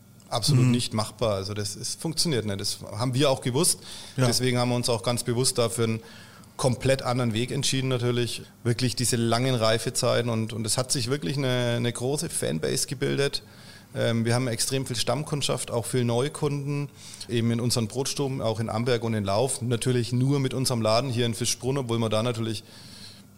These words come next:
Speaker 1: ja, mehr als begeistert sind, wie das hier alles funktioniert. Wird's nicht funktionieren, sondern wir haben ja in Lauf und in Amberg noch was und ein paar Lieferstellen. Ja, das wird nachgefragt, das Brot. Also wir haben auch wirklich, äh,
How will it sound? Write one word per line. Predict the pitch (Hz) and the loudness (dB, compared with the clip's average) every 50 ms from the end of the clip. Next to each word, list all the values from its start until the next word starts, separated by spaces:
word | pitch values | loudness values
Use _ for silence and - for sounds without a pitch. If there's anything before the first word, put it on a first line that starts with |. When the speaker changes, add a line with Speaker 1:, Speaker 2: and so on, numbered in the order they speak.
| - - - - - | -20 -20 -20 -12 -4
Speaker 1:
ja, | 101 98 98 | -2 -2 -2
mehr | 98 101 107 113 | 0 0 -2 0
als | - 120 - - | -2 -2 -6 -4
begeistert | - 123 123 127 131 - - 139 - | -4 -2 0 0 0 0 -2 -4 -4
sind, | - 135 131 | -2 -2 -2
wie | 127 | -2
das | 123 123 - | -2 -2 0
hier | - - - | 0 0 -2
alles | 127 127 117 | -2 -2 -4
funktioniert. | - 131 131 - - 131 127 127 127 131 - - - - - 131 117 - - - - - - - - | -4 -4 -4 -4 -4 -4 -2 -2 -2 -4 -4 -12 -18 -10 -8 -8 -8 -8 -14 -20 -20 -20 -20 -14 0
Wird's | - 127 127 - - | 0 2 2 4 2
nicht | 139 143 151 - - | 2 2 0 -2 -2
funktionieren, | - 160 156 156 165 156 151 156 160 180 185 180 - - - - | -2 -2 0 0 -2 0 0 0 0 0 -2 -6 -10 -14 -14 -10
sondern | - - - 120 117 113 117 110 110 110 107 107 - - | -6 -2 0 0 2 2 2 2 2 0 -2 -4 -4 -4
wir | 120 113 | 0 0
haben | 110 110 120 | 0 2 2
ja | 113 | 0
in | 107 | 2
Lauf | 104 101 104 113 - | 2 2 0 0 -2
und | - 110 | -4 -4
in | 104 - | -4 -4
Amberg | - 110 123 139 143 135 139 | -2 -2 0 0 0 0 -2
noch | 135 123 - | -6 -4 -2
was | 131 127 123 - | -2 -2 0 -2
und | 107 104 98 104 - - - - - - - | -2 -4 -4 -6 -10 -20 -20 -20 -20 -12 -12
ein | 110 | -12
paar | 101 - 104 101 | -6 -4 -4 -2
Lieferstellen. | 117 139 156 160 175 165 - - 147 135 139 139 139 131 - - - - - - - - - - - | -2 -2 -2 -2 -4 -4 -2 -2 0 0 0 -2 -4 -8 -10 -14 -20 -20 -20 -20 -20 -20 -20 -10 0
Ja, | - 131 147 143 | 2 4 4 4
das | 120 117 117 | 4 4 4
wird | 143 151 - | 2 2 2
nachgefragt, | 131 120 143 160 - - 127 - - 107 104 104 | 2 2 2 0 -2 -6 -6 -2 -2 -2 -2 -2
das | - 101 - | -4 -6 -4
Brot. | - 110 101 101 95 | -2 -2 -2 0 0
Also | 104 98 107 101 | 0 -2 -2 -2
wir | 117 127 131 | 0 0 2
haben | 143 151 156 156 151 | 2 2 2 0 0
auch | 135 143 123 123 | 0 -2 0 -2
wirklich, | 147 151 156 160 151 - - - | -2 -2 -2 -4 -4 -4 -6 -6
äh, | 135 139 139 104 107 131 | -8 -8 -8 -6 -6 -6